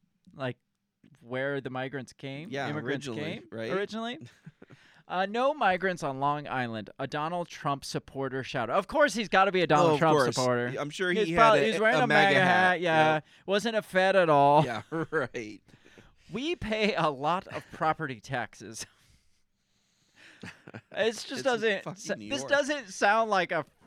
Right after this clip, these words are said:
Speaker 1: fucking
Speaker 2: Yeah.
Speaker 1: real protest. Like, he's gotta be a total Fed. He's wearing his
Speaker 2: Yeah.
Speaker 1: maga hat. He's like, "No migrants on Long Island. This, this, this island was not founded on
Speaker 2: <laughs> Yeah.
Speaker 1: migration. And
Speaker 2: <laughs>
Speaker 1: we pay a lot of property taxes
Speaker 2: Yeah.
Speaker 1: here,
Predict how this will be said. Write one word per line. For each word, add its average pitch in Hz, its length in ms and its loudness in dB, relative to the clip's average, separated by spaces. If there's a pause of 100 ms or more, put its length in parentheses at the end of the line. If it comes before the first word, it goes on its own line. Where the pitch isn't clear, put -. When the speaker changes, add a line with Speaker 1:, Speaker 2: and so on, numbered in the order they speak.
(120)
Speaker 1:
fucking 196 440 -4
Speaker 2:
Yeah. 123 220 -10 (220)
Speaker 1:
real 214 260 -2
protest. 170 680 -4
Like, 151 300 -2 (580)
he's 175 200 -8
gotta 233 220 4
be 196 120 0
a 151 80 2
total 151 280 -2
Fed. 127 260 -2
He's 117 160 -10
wearing 170 180 -6
his 170 140 -4
Speaker 2:
Yeah. 127 80 -2
Speaker 1:
maga 147 240 0
hat. 139 160 2
He's 160 100 -4
like, 170 180 0 (280)
"No 294 320 6
migrants 262 480 8
on 220 160 6
Long 214 260 4
Island. 196 380 4
This, - 220 0
this, 214 420 -4 (100)
this 233 180 -6
island 285 300 6
was 254 140 0
not 285 320 8
founded 247 420 6
on 208 160 6
Speaker 2:
<laughs> - 0 -
Yeah. 214 40 0
Speaker 1:
migration. 196 800 2 (380)
And 202 540 6
Speaker 2:
<laughs> - 100 -16
Speaker 1:
we 247 160 -2
pay 247 220 6
a 269 80 6
lot 240 200 10
of 233 80 6
property 190 440 6
taxes 170 500 2
Speaker 2:
Yeah. 175 80 4
Speaker 1:
here, 156 320 4